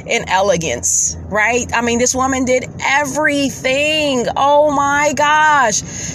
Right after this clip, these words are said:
She was the epitome of just the bomb dot com woman, right? I mean, there wasn't anything that she wasn't doing.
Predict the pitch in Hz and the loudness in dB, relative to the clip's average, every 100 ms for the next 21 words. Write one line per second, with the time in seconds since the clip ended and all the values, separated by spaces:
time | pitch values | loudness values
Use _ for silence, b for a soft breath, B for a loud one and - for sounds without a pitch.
0 | B - 302 311 302 285 285 269 277 277 | B 0 0 0 2 2 2 0 0 0
1 | - 339 330 302 269 262 269 - 247 240 | -2 -2 0 2 2 0 0 2 4 4
2 | 247 240 - B B B B - - - | 4 2 -6 B B B B -14 -12 -12
3 | - - - - - 262 294 311 320 311 | -8 -2 0 0 0 0 2 2 2 2
4 | 294 - 311 311 302 277 320 339 233 196 | 2 0 -2 -2 0 0 0 0 -2 0
5 | 220 285 311 302 302 320 320 339 330 339 | 0 0 0 -2 -2 0 0 2 0 -2
6 | - 302 339 311 - 294 302 311 302 294 | -4 -4 -2 -4 -2 0 0 0 0 0
7 | 320 302 302 285 311 294 214 269 330 359 | 0 0 0 0 0 -2 -4 -4 -2 0
8 | 349 254 175 147 | 0 0 0 -4